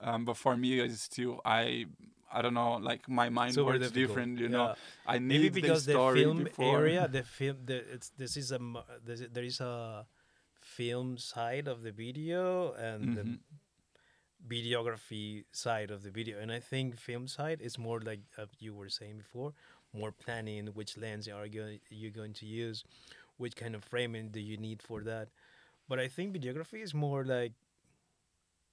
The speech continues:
Speaker 2: you go and you can plan
Speaker 1: Mm-hmm.
Speaker 2: a story, but what you get, well, if from my side,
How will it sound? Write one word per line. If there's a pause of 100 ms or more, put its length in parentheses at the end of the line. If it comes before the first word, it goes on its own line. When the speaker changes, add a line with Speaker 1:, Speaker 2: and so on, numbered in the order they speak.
(280)
Speaker 2:
you
go (920)
and (680)
you
can
plan (320)
Speaker 1:
Mm-hmm. (100)
Speaker 2:
a
story, (520)
but
what
you
get,
well,
if
from
my
side,